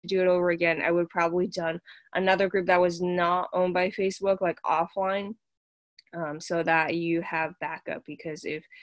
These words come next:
you get blocked from one way of communication,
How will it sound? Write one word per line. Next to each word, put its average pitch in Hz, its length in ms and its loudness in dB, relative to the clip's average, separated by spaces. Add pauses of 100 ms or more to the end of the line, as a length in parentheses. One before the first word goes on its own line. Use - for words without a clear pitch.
(240)
you 202 160 0
get 254 200 6 (200)
blocked 214 280 4
from 185 280 2
one 208 260 4
way 202 180 2
of 196 140 2
communication, 202 960 -4